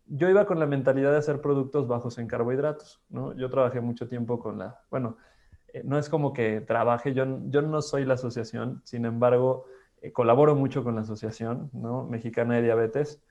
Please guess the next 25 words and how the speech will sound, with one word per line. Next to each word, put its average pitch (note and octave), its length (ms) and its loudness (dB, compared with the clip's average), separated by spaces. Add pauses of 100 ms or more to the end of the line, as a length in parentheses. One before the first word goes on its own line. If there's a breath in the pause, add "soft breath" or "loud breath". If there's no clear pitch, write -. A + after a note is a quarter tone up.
(160)
Entonces - 180 -6
yo C#3+ 80 4
decía, C#3+ 460 0 (680)
"Pues - 140 -18
estoy D3+ 200 -4
vendiendo D#3 380 -2
pasteles, B2 640 -4
estoy B2+ 200 -6
vendiendo C3+ 420 2
panes B2+ 500 -2
y C3 120 -4
promuevo C3 840 4
el A#2+ 200 2
bajar, A#2+ 600 2 (220 loud breath)
¿no? B2 200 -4
la C3 140 4
cantidad B2 300 2
de B2+ 80 6
glucosa B2 540 -2
que B2 80 -4
hay B2 100 0
en A#2 160 -2
el A2 80 -6
ser B2 140 -4
humano". B2 460 -2